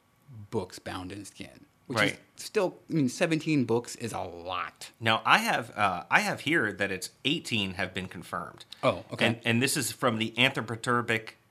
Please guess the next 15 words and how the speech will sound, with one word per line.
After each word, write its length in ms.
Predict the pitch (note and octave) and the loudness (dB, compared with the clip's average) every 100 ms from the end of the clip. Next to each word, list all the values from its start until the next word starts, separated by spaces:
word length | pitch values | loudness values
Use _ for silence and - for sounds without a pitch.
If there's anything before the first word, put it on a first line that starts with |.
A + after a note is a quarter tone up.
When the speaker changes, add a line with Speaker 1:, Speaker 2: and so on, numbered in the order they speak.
| - | -4
Speaker 2:
anthropodermic, 840 | A#2 B2 G#2+ A2+ - A2+ A2+ G#2 - - - C#5 - A#4+ | -2 -2 -4 -2 2 4 4 2 0 -14 0 2 2 -4
Speaker 1:
<laughs> 560 | B4 - - _ - _ | -8 -10 -16 _ -20 _
Speaker 2:
Anthropodermic 1700 | C3 D3+ E3 B2+ C#3 C#3+ C#3 C3 B2 G#2+ G2+ B2+ C3 A2 G2+ - - | 4 4 4 2 4 4 0 2 2 2 4 4 6 4 2 -2 0
Book 280 | B2 B2+ - | 2 2 -2
Project. 680 | - F#2+ F#2 F#2+ F2+ - - | 2 2 2 -4 -6 -10 -10
Speaker 1:
Okay. 380 | A#2+ - B2 A2+ - - | -10 -4 -4 -4 -8 4
Speaker 2:
Have 160 | B2+ | 4
you, 260 | C3 C#3 C3+ | 6 4 2
have 160 | A#2+ B2+ | 0 2
you 60 | |
checked 240 | A#2+ C3+ C#3 | 2 4 4
out 100 | C#3 | 4
that 100 | C#3 | 2
website? 380 | C#3+ - D3+ - _ | 0 -4 -6 -10 _
Speaker 1:
<laughs> 80 | _ | _